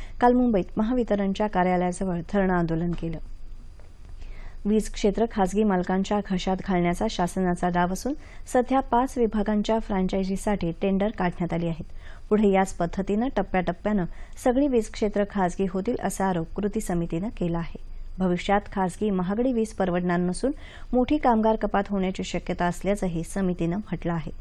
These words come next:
त्याविरोधात वीज क्षेत्रातील भारतीय कामगार सेना, महाराष्ट्र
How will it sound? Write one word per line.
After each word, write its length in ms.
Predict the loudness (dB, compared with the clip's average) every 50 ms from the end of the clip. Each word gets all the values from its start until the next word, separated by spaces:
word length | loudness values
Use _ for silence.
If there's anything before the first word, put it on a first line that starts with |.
| -12 -12 -12 -8 -2 0
त्याविरोधात 480 | 2 2 2 0 0 0 0 -2 -2 -2 -4 -10 -10 -10 -8 -4 0
वीज 240 | 2 2 2 0 -2
क्षेत्रातील 600 | -4 0 0 2 2 2 2 2 2 0 0 0 -2 -2
भारतीय 340 | -2 -2 0 0 0 0 0
कामगार 360 | 2 2 2 2 2 2 0
सेना, 320 | 0 0 -2 -2 0 -2 -2 -6 -6 -4
महाराष्ट्र 440 | 0 2 4 4 4 2 2 0 0